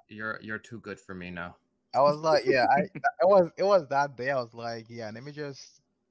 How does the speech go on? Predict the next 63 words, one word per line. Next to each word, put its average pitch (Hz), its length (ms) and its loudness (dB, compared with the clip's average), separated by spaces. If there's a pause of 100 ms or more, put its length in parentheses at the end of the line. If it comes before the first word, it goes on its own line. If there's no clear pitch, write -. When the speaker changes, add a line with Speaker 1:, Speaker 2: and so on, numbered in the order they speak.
(400)
Speaker 2:
'cause 143 240 2
it 151 80 -8
was 143 200 -2
two 139 240 -8
versus 117 380 -8
one. 107 340 -16 (280)
Speaker 1:
Yeah, 110 480 2
like, 120 140 0
Speaker 2:
So - 20 2
I 120 40 4
was 131 180 6
Speaker 1:
'cause 131 140 0
Speaker 2:
like, 131 40 4
Speaker 1:
I 143 80 2
think 208 180 4
your 226 120 4 (100)
Speaker 2:
"Let - 0 -
me" 160 140 0
Speaker 1:
Chang 175 180 2
was 135 300 -2 (100)
a 123 60 -6
lot 117 340 -4
better, 98 480 0 (200)
right? 117 260 -2
Speaker 2:
My 156 140 0 (100)
Speaker 1:
If - 80 -6
I - 0 -
Speaker 2:
Chang, 156 180 0
Speaker 1:
remember. 131 80 -8
Speaker 2:
yeah, 113 140 2
my 135 160 -6
Chang 180 220 -4
was 180 160 0
a 139 40 -8
lot 123 280 -4
better 110 240 -4
than 101 260 -10
my, 98 400 -10
uh, 92 140 -10
Ra-, 101 320 -12
my 104 200 -12
two 104 180 -14
Ravens 117 840 -16
because 101 320 -12
I 98 80 -12
gave 98 160 -12
Speaker 1:
Yeah. - 20 -14
Speaker 2:
him 90 180 -16 (180)
so 98 60 -16
much 98 280 -16
boost. 104 340 -16
But 92 300 -6
yeah, 101 180 -12
it 98 100 -10
was 131 240 -6
that 131 280 0
much 110 540 -8
that 127 140 -6
I 117 100 -2
actually 110 400 -8
went 104 340 -14
all 95 260 -14
out. 101 280 -10